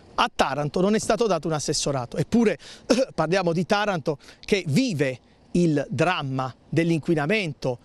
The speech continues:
vive vari drammi. Ma andiamo oltre.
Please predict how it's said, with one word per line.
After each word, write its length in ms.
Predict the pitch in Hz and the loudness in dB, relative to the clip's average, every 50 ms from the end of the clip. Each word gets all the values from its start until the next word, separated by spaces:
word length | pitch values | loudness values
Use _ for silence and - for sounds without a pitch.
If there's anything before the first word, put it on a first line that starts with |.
| _ - | _ -2
vive 540 | - 139 226 269 254 185 156 160 139 131 - - | 0 2 2 2 2 0 0 -2 -2 -2 -6 -2
vari 440 | 135 165 170 165 151 151 147 139 - - - | 0 0 0 0 0 -4 -4 -4 -6 -10 -6
drammi. 600 | - 131 139 143 123 113 110 113 117 120 120 120 - - - - - - - - | -2 0 0 0 0 -2 -6 -4 -2 -2 -2 -4 -6 -12 -20 -20 -20 -10 -2 0
Ma 140 | 302 320 320 | 2 2 2
andiamo 340 | 294 254 254 254 226 202 | 2 2 2 2 2 0
oltre. 560 | 180 156 143 135 131 - - - 143 139 143 | 0 0 0 -2 -4 -4 -4 -2 -2 -2 -2